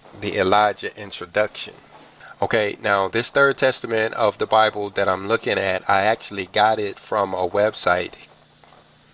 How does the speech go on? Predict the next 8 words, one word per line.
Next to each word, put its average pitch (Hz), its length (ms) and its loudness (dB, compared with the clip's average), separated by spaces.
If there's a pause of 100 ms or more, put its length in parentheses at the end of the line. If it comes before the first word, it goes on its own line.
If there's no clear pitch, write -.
(680)
over 107 220 2
here 95 400 2 (340)
at 92 400 0 (100)
jesus 113 680 -6
hyphen 101 600 -6
combs 104 540 0
dot 104 280 0
com. 113 420 0